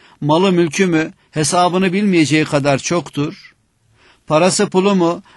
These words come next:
ne yapacağını bilmeyeceği kadar alabildiğine çok ama buna rağmen Müslümanca bir hayat yaşamaya elverişli, kafası, kalbi, gönlü yoksa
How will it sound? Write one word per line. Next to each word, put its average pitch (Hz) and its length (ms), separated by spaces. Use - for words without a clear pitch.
ne 143 120
yapacağını 185 640
bilmeyeceği 170 520
kadar 147 400
alabildiğine 143 920
çok - 440
ama 151 320
buna 160 240
rağmen 143 500
Müslümanca 143 720
bir 139 120
hayat 127 420
yaşamaya 123 560
elverişli, 120 760
kafası, 123 580
kalbi, 120 360
gönlü 120 280
yoksa 131 500